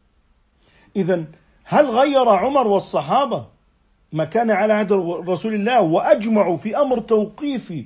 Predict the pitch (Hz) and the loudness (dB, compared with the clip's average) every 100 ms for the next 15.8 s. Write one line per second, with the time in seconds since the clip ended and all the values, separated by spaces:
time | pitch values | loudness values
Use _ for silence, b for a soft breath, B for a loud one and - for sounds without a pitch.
0 | B B B 202 220 220 - 285 269 240 | B B B 0 4 2 2 -2 -2 -4
1 | 160 214 254 180 175 175 - 262 247 233 | 0 2 2 2 2 2 2 0 2 -2
2 | 226 190 160 262 226 175 165 202 208 208 | -2 -6 0 0 2 -2 -2 -2 -2 -2
3 | 262 226 - b b b 175 220 247 254 | 0 -2 -4 b b b 4 4 4 2
4 | 233 185 208 214 214 240 277 269 247 202 | 0 -2 0 2 4 4 4 4 2 -2
5 | 202 208 202 233 226 - 165 180 196 233 | -2 0 2 2 0 2 0 0 0 0
6 | 262 240 190 220 214 190 160 240 254 208 | -2 -6 -6 -4 -2 -4 -2 -2 0 0
7 | 175 - B 160 180 190 196 262 240 240 | -2 -4 B -2 0 2 2 2 2 2
8 | 220 170 196 214 247 214 202 185 220 202 | 0 0 0 0 -2 -2 0 2 0 0
9 | 226 220 208 208 214 208 208 214 220 208 | -2 0 2 2 0 -2 0 0 0 -2
10 | 214 208 190 214 220 208 202 180 220 214 | -2 -4 -4 -2 -2 0 -2 -4 -8 -8
11 | 214 226 208 185 208 214 208 214 208 B | -6 -4 -2 0 -2 -2 -2 -4 -8 B
12 | B B - 185 190 190 185 180 175 170 | B B -10 -6 -2 0 2 2 0 -4
13 | 160 b b - 165 185 202 233 196 214 | -10 b b -10 -4 -4 -4 -4 -4 -2
14 | 214 214 220 269 202 196 226 190 226 240 | 0 2 2 0 -2 -2 -2 -2 -4 -2
15 | 277 269 226 214 185 165 143 | -2 -2 -2 -2 -2 -4 -10